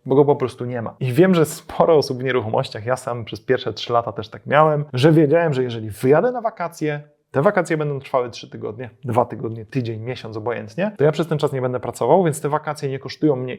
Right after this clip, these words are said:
x, powiedzmy trzydzieści tysięcy wyjazd, tylko kosztują mnie trzydzieści tysięcy plus utracone korzyści z transakcji, których nie zrobię.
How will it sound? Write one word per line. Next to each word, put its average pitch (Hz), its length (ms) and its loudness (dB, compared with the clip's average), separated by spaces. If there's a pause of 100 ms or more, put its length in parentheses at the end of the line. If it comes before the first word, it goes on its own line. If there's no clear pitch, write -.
x, 117 220 -10
powiedzmy 110 400 -6
trzydzieści 117 400 -8
tysięcy 110 380 -8
wyjazd, 190 520 2
tylko - 180 -10
kosztują 147 300 2
mnie 131 120 -2
trzydzieści 139 380 -4
tysięcy 147 420 0
plus - 200 -2
utracone 143 480 0
korzyści 127 480 -6
z - 200 -18
transakcji, 120 500 0
których 110 280 -6
nie 117 100 -2
zrobię. 120 340 4